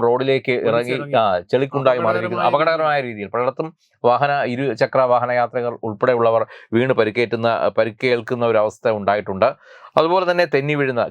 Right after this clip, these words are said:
Speaker 1: കാൽനട യാത്രക്കാർ തെന്നി വീഴുന്ന അവസ്ഥ ഉണ്ടായിട്ടുണ്ട്. പലയിടത്തും ഓടകളുടെ സ്ലാബുകൾ മാറ്റിയിട്ടിരിക്കുകയാണ്. അങ്ങനെയുള്ള വലിയ അപകടങ്ങളും ഈ സമയത്ത് കാണുന്നുണ്ട്. അതുകൊണ്ട്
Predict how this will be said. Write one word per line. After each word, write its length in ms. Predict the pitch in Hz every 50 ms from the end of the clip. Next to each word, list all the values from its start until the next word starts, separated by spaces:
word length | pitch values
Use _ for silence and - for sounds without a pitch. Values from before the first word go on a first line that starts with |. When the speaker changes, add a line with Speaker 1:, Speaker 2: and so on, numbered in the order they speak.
| -
Speaker 1:
കാൽനട 280 | 117 120 127 139 139 143 139 131
യാത്രക്കാർ 360 | 127 135 131 113 120 120 110 104 113
തെന്നി 140 | 110 110 113
വീഴുന്ന 220 | 117 117 117 107 110 104
അവസ്ഥ 160 | 101 - - 113 104
ഉണ്ടായിട്ടുണ്ട്. 380 | 98 101 104 101 - 104 104 104 107
പലയിടത്തും 360 | 110 113 120 131 - - 135 120 113
ഓടകളുടെ 400 | 113 131 143 143 139 139 135 123 -
സ്ലാബുകൾ 420 | - 120 117 123 131 147 143 139 123 113
മാറ്റിയിട്ടിരിക്കുകയാണ്. 800 | 110 107 95 110 107 98 104 95 95 90 101 98 95 95 92 95 92 - - - - - - - - 139
അങ്ങനെയുള്ള 300 | 156 180 190 185 190 185 160 156
വലിയ 180 | 160 180 202 208 180 156 151
അപകടങ്ങളും 600 | 143 160 156 165 165 170 165 165 170 175 175 160 - 151 151
ഈ 40 | 151 -
സമയത്ത് 320 | 139 127 131 131 123 - 135 117 117
കാണുന്നുണ്ട്. 380 | 117 120 127 123 113 107 110 113
അതുകൊണ്ട് 300 | 117 131 147 151 151 165